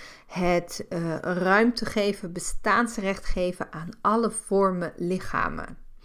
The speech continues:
Dus ook niet eens alleen maar aan dikke lijven, ook aan dunne lijven. Ook aan incomplete lijven, hè, mensen met protheses bijvoorbeeld. Ook aan gekleurde lijven, aan bevlekte lijven, aan,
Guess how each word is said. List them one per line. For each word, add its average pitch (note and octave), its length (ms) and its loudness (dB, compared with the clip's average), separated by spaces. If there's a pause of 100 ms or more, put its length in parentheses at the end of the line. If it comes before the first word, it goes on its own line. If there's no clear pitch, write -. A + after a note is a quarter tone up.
(360)
Dus G3+ 180 -2
ook A#3+ 140 4
niet B3 180 4
eens B3+ 360 0
alleen A3 340 4
maar A#3+ 160 4
aan E3 200 0
dikke G3 300 0
lijven, D#3+ 560 0
ook C#4 320 2
aan D#3 240 0
dunne A3 300 6
lijven. D3+ 520 -2 (500)
Ook B3 400 4
aan E3 360 2 (220)
incomplete G#3 920 4
lijven, D#3 680 0
hè, G3 160 0
mensen G3 460 0
met E3+ 200 -4
protheses F#3+ 640 0
bijvoorbeeld. - 640 -6 (360)
Ook A3 300 4
aan F#3 320 4
gekleurde G3+ 760 2
lijven, D3+ 600 -2
aan E3+ 200 0
bevlekte F#3+ 800 0
lijven, D#3 640 -2
aan, E3+ 360 -2